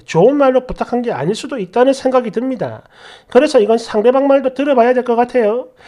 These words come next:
전치 삼 주는 뭐 어디 아프다 하고 진단서 요구하면 보통 기본 이 주는 나오니까 거기에 긁힌 자국 있고 뭐 또 진단서 발급비 조금 더 내면 삼 주까지는 해주니까 그렇게 크게 다친 것 같지는 않고,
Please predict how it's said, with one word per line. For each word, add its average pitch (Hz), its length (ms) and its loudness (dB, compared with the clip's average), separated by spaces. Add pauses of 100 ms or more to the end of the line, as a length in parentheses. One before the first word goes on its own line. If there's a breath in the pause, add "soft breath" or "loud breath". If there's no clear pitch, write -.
(220 loud breath)
전치 233 420 -2
삼 277 280 -4
주는 285 400 -4
뭐 208 260 0
어디 262 220 2
아프다 240 380 0
하고 240 240 0
진단서 240 500 2
요구하면 196 640 -2
보통 247 440 -4
기본 220 300 -4
이 180 60 -6
주는 262 260 0
나오니까 220 840 -2 (380 soft breath)
거기에 269 420 2
긁힌 190 340 -4
자국 269 320 0
있고 135 600 -14
뭐 85 360 -12
또 185 140 -6
진단서 254 580 0
발급비 240 540 -4
조금 254 280 -2
더 294 100 0
내면 233 260 2
삼 233 240 -8
주까지는 277 460 -2
해주니까 226 640 -8 (340 loud breath)
그렇게 277 340 -4
크게 311 280 -10
다친 - 280 -6
것 269 80 -4
같지는 254 320 -2
않고, 170 560 -6